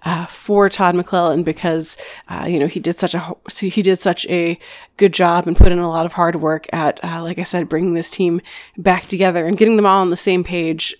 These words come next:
to move forward. So some remarks from Kings defenseman Drew Doughty, who I guess won the toin-, the coin toss of who was gonna have to talk to the media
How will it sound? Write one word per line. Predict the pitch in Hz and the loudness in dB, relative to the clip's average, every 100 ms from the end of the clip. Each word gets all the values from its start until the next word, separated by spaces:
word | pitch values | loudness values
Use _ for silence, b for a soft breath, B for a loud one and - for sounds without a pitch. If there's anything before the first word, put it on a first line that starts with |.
| - | -6
to | - | -2
move | 170 165 160 | 0 0 -2
forward. | - 165 160 147 151 - B B B | -4 -4 -2 -2 -2 -6 B B B
So | - 202 196 190 | -2 4 4 4
some | - 254 262 | 4 4 6
remarks | 240 226 220 214 - - | 6 8 6 4 -2 -4
from | - 208 196 185 | -2 2 2 2
Kings | - - 196 190 180 | -2 -2 0 0 -2
defenseman | 180 196 190 - 190 180 175 B B B - | -2 0 0 0 0 0 -4 B B B -10
Drew | 190 175 | -6 -4
Doughty, | 175 196 196 190 185 | 2 4 6 6 4
who | 175 - 175 170 170 - - | 2 2 4 4 0 -2 -4
I | 170 165 160 - - | -4 -2 -4 -8 -6
guess | - 175 - 190 | 0 0 -2 -10
won | 196 208 180 175 175 | -14 -6 0 2 2
the | 147 | 0
toin-, | - 220 202 175 | 6 8 8 2
the | 190 | 2
coin | 226 214 208 | 6 6 6
toss | 196 175 175 - | 2 0 0 -4
of | 110 165 165 | -2 -2 -4
who | - - 185 | -8 -4 -2
was | 175 | -2
gonna | - 165 | 0 -2
have | 180 165 | 0 -4
to | 156 | -6
talk | 151 151 135 - | -4 0 0 -2
to | - - 226 233 | -4 2 4 4
the | 233 | 6
media | 294 254 196 170 175 | 6 6 6 6 4